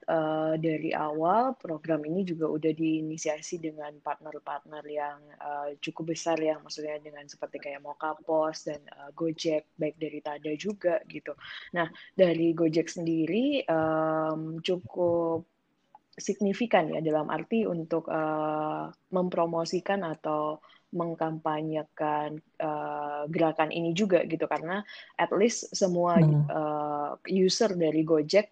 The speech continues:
Speaker 1: mereka bisa langsung, eh, diarahkan ke aksesnya ke dalam support local brand ini. Jadi kalau mungkin kalau teman-teman sekarang buka aplikasi Gojek, nanti di bawah situ, eh, akan ada sebuah banner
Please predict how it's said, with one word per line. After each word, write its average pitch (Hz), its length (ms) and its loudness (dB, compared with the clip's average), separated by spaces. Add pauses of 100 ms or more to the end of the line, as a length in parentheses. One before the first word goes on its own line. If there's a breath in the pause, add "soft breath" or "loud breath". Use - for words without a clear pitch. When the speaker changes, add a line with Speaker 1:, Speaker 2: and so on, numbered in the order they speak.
(160)
Speaker 1:
mereka 165 320 -2
bisa 165 240 -2
langsung, 156 560 -4
eh, 151 480 -6
diarahkan 160 1200 -2
ke 160 140 -6 (260)
aksesnya 175 560 -6
ke 156 160 -4
dalam 147 400 -4 (160 soft breath)
support 160 400 -2
local 151 320 -4
brand 151 160 -2
ini. 156 240 -6
Jadi 165 240 0
kalau 160 320 4 (180)
mungkin 165 320 -4
kalau 151 160 -4
teman-teman 156 480 -6
sekarang 156 320 -6
buka 151 240 -4
aplikasi 151 400 -4
Gojek, 160 480 2 (320 loud breath)
nanti 170 240 -4
di 180 140 0
bawah 156 480 0
situ, 220 560 2
eh, 156 320 0
akan 156 240 -4
ada 160 160 -2
sebuah 190 320 4
banner 175 500 4